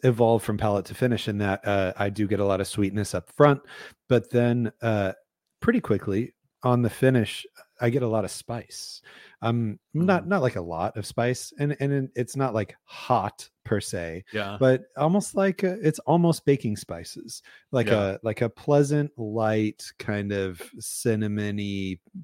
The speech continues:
Speaker 1: pastry baking spice stuff to go along with the
Speaker 2: Uh-huh.
Speaker 1: tropical fruit.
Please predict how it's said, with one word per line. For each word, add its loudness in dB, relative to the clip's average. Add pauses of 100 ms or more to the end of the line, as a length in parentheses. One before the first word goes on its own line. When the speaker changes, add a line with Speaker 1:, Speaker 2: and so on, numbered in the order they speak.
(140)
Speaker 1:
pastry -6 (100)
baking -6 (180)
spice -6
stuff -10 (280)
to 2
go 10
along 6
with 2
the -10
Speaker 2:
Uh-huh. -12
Speaker 1:
tropical -6
fruit. -10